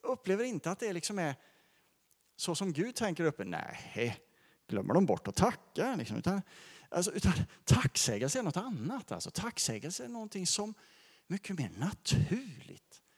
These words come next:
flödar ifrån ett hjärta. Eh, och ibland får man bestämma sig för tacksägelse, det är sant.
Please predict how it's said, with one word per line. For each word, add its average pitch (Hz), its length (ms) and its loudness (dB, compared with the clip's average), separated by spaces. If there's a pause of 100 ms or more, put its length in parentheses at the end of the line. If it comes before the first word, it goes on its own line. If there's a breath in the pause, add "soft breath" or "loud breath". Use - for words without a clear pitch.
(420 soft breath)
flödar 180 800 0
ifrån 165 400 0 (460 loud breath)
ett 139 160 -2
hjärta. - 420 0 (640 soft breath)
Eh, 90 260 -8 (100)
och 147 100 0
ibland 160 500 0
får 262 140 -2
man 233 260 -4
bestämma 151 680 2
sig 240 160 -4
för 240 80 -10
tacksägelse, - 760 -6
det 170 140 -6
är 254 80 -6
sant. - 540 -8